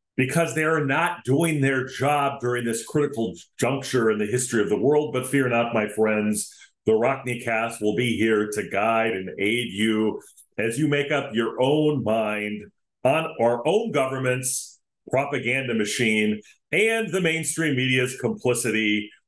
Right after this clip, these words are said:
in not questioning any of the narratives of the mind-blowingly incompetent policy of the United States vis-a-vis the Ukraine. For this episode, we are going to cover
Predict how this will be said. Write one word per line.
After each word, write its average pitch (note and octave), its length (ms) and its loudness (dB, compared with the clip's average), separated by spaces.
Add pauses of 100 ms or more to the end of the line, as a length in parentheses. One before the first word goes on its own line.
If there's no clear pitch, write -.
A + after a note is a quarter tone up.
(100)
in A#2+ 160 0
not C3+ 200 -2 (120)
questioning B2+ 560 -4
any G3+ 220 2
of E3+ 60 0
the C3+ 100 2
narratives A#2 800 0
of D3+ 160 2
the D#3+ 100 2
mind-blowingly D3 1040 0
incompetent A#2 720 -2
policy A#2+ 440 0
of G2+ 60 -2
the G2 40 -6
United A#2 300 0
States - 680 -2 (240)
vis-a-vis B2+ 760 0
the G#2 80 -2
Ukraine. E2+ 640 -2 (440)
For D3+ 160 6
this G3+ 200 2
episode, D#3+ 640 0
we D3 140 4
are C#3 160 0
going C3+ 240 2
to A#2 100 -2
cover E3+ 640 0